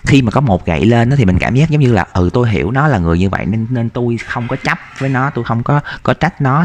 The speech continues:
và tôi cũng thấy là, ừ, mình có những cái cần thay đổi và có những cái nó cần thay đổi, và mình thấy hai bên đều tự nguyện. Để coi ba lá dưới nó lên cái gì.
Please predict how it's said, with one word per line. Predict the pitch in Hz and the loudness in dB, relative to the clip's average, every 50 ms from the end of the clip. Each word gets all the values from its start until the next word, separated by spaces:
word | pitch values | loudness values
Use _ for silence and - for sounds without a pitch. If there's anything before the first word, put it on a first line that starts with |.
| - | 0
và | - 85 | -2 -4
tôi | - - 107 107 | 0 0 0 2
cũng | - - 98 123 135 | 2 0 -2 0 -2
thấy | - 123 131 147 | 0 0 2 2
là, | 135 98 | 2 2
ừ, | - 95 95 92 | 0 0 0 2
mình | 90 90 87 92 | 2 2 2 2
có | - - - 156 | 2 0 0 0
những | 135 92 104 | 0 -2 -2
cái | - 117 139 | -2 -2 -2
cần | - 101 87 82 | 0 -2 -2 -2
thay | - 110 101 | 0 -2 0
đổi | 87 - - - | 0 0 -2 -2
và | 104 90 | -2 -2
có | - 101 | -2 -2
những | 117 113 92 107 | -2 0 -2 -2
cái | 107 113 131 | -2 -2 -2
nó | 131 131 135 | -2 -4 -4
cần | - 98 80 | -4 -4 -4
thay | 76 110 104 | -2 -4 -2
đổi, | 87 - - 123 - - - - - - | -4 -4 -6 -8 -10 -10 -10 -10 -6 -4
và | 90 | -2
mình | 90 87 - | 0 0 0
thấy | 135 135 | 0 0
hai | 120 120 107 | 0 0 0
bên | 107 101 95 92 | 0 -2 -2 -2
đều | 92 90 82 | -2 -2 -2
tự | 78 - - | -2 -2 -2
nguyện. | 69 80 82 80 73 67 - - - - - - - - - - _ _ _ _ _ _ _ _ _ - - - - - - - - - | -2 0 0 0 -2 -4 -6 -10 -20 -20 -20 -20 -20 -20 -20 -20 _ _ _ _ _ _ _ _ _ -20 -20 -20 -20 -20 -20 -20 -20 -20
Để | 98 - | -20 -16
coi | 104 101 | -14 -12
ba | 101 92 92 | -10 -8 -6
lá | 95 104 113 117 | -6 -6 -8 -8
dưới | 113 101 104 107 117 | -10 -10 -10 -10 -8
nó | 123 123 | -8 -8
lên | 110 92 92 90 101 | -8 -8 -8 -8 -10
cái | 101 | -10
gì. | 98 80 | -10 -10